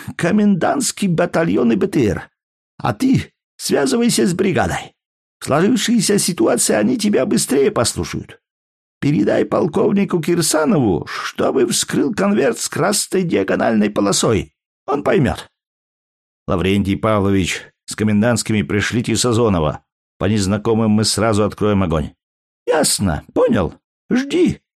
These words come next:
Берия отключился. Следующим через коммутатор вызвал штаб бригады в Подольске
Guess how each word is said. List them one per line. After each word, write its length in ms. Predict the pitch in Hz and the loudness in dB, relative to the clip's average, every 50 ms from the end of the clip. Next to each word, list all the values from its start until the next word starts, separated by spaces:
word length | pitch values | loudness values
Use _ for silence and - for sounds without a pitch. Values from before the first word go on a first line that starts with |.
| _ _ _ _ _ _ _ - | _ _ _ _ _ _ _ -10
Берия 420 | - 92 110 107 107 104 107 101 95 | -4 0 0 2 2 2 2 2 0
отключился. 720 | - - - 92 87 - - 78 71 - - - - - _ _ _ _ _ _ _ _ _ _ _ _ _ _ _ _ _ | -2 -2 -4 -2 -2 -2 -4 -6 -6 -6 -10 -14 -16 -20 _ _ _ _ _ _ _ _ _ _ _ _ _ _ _ _ _
Следующим 720 | - - - 107 117 123 123 113 104 - 123 117 110 98 - - | -10 -4 0 0 2 2 2 2 0 0 0 0 0 -2 -4 -4
через 300 | - - 120 110 92 - | -2 0 0 0 0 -2
коммутатор 640 | - 90 85 80 73 73 - 117 120 117 120 107 98 | -2 -2 -2 -2 -4 -2 -2 0 0 0 0 -2 0
вызвал 400 | 92 101 113 110 110 107 98 87 | 0 0 0 0 0 0 0 -2
штаб 280 | - - 98 104 104 | -2 -2 0 0 0
бригады 460 | 95 85 90 85 82 95 98 90 92 | 0 -2 -2 -2 0 0 0 0 -2
в 80 | - - | -4 -2
Подольске 680 | - 101 95 98 90 82 - - - - 69 - - | -4 -2 0 0 0 0 -2 -4 -6 -8 -10 -12 -12